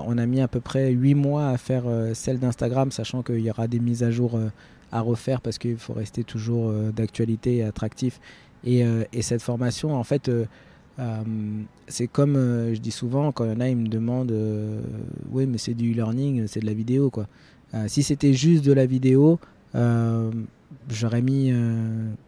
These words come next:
un mois un mois à faire la formation, je pense, un mois, un mois et demi, euh, en prenant un petit peu mon temps, en faisant un truc bien léché et tout. Euh, en plus, comme c'était une de mes, de mes qualités, euh, de mes compétences, ça aurait été facile de,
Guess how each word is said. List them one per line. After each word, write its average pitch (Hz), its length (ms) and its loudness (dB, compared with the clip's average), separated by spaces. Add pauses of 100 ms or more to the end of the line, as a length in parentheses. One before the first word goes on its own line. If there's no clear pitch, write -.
(320)
un 120 140 2
mois 151 380 0 (320)
un 131 120 2
mois 160 220 2
à 143 40 2
faire 135 160 -2
la 123 100 0
formation, 123 420 -2
je - 80 -10
pense, 113 240 -6
un 110 100 -2
mois, 123 220 2
un 131 180 4
mois 113 200 0
et 117 40 2
demi, 127 300 2 (480)
euh, 107 500 -2
en 104 40 -6
prenant 110 320 -2
un 113 80 2
petit - 160 -6
peu - 120 -2
mon 113 180 2
temps, 123 360 0
en 117 40 0
faisant 110 180 -2
un 110 60 0
truc 113 200 -4
bien 107 180 -2
léché 113 480 0
et 107 40 -2
tout. 135 220 0 (460)
Euh, 110 100 0
en 104 140 0
plus, 127 240 -2
comme 113 160 0
c'était 117 260 0
une 123 260 0
de 120 100 0
mes, 113 340 0
de 107 100 -4
mes 113 160 0
qualités, 117 560 0
euh, 107 240 -2 (100)
de 113 120 -2
mes 117 120 2
compétences, 120 520 -2
ça - 80 -4
aurait 107 80 -2
été - 100 -6
facile 127 460 -4
de, 110 200 -4